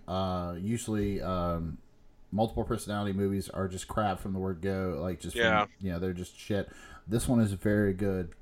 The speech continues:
Speaker 1: His, his range as an actor actually saves it. Uh, actually saves a lot of the poor writing in Split. Um,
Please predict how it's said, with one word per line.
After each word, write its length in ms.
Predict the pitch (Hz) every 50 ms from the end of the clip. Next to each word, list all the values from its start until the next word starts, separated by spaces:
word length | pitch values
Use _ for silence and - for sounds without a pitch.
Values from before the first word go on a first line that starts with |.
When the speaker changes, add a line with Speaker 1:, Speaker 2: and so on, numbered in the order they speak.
| - - -
Speaker 1:
His, 460 | - 120 110 101 98 95 - - -
his 220 | - 107 98 95
range 400 | 92 95 110 117 120 120 117 110
as 120 | 98 98 98
an 100 | 104 104
actor 360 | 104 107 104 98 - 101 95
actually 400 | 95 98 98 - - 101 95 92
saves 520 | - - - 107 101 95 95 95 92 -
it. 180 | 104 101 - - - - - - - - - - - - _
Uh, 260 | - 92 90 87 82 -
actually 260 | 127 156 - - 185
saves 380 | - - 160 139 139 139 127 117
a 60 | 110
lot 160 | 107 117 113
of 80 | 110 104
the 60 | 95
poor 300 | - - - 120 110 104
writing 560 | 92 90 90 90 95 98 101 98 104 104 - -
in 120 | 98 101
Split. 400 | 101 - - 110 107 113 - - - - - - - - - - -
Um, 360 | 92 95 95 95 92 90 87